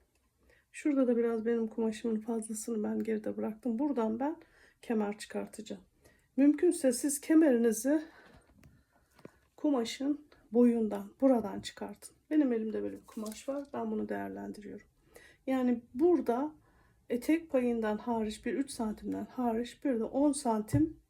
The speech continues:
e, en az sekiz santim kemer için kumaş bırakın arkadaşlar. Alırken de ona göre hesaplayın. Mesela bu yetmiş santimse on santim de ben, e,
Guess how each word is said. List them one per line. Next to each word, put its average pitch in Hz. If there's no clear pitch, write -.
e, 226
en 320
az 220
sekiz 233
santim 285
kemer 285
için 330
kumaş 202
bırakın 185
arkadaşlar. 214
Alırken 240
de 320
ona 240
göre 214
hesaplayın. 214
Mesela 226
bu 254
yetmiş 247
santimse 302
on 311
santim 254
de 226
ben, 226
e, 226